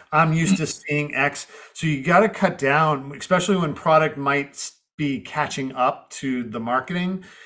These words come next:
is, well, what are you, again, it goes back to the key value, what are you trying to get out of the software? We're like,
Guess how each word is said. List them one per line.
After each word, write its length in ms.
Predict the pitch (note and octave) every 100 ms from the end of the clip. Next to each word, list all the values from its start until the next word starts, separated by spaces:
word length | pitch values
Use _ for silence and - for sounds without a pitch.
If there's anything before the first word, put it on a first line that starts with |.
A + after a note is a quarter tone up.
| -
is, 240 | - C#3+ G#2+
well, 260 | C3+ D3
what 200 | D3 G3
are 60 | G#3+
you, 240 | F#3+ D#3 -
again, 260 | C#3+ D#3 D#3
it 80 | C3+
goes 140 | B2
back 240 | B2 C#3
to 80 | C3+
the 80 | A#2
key 200 | - C3+
value, 460 | A#2+ B2 B2 B2+ A#2+
what 160 | B2+
are 60 | C3
you 80 | B2
trying 240 | C#3 A#2+
to 80 | A2+
get 140 | A#2+
out 160 | A#2 A#2
of 20 |
the 80 | G#2
software? 400 | B2 A#2+ A#2+ A2
We're 80 | G#2+
like, 240 | G#2+ G2+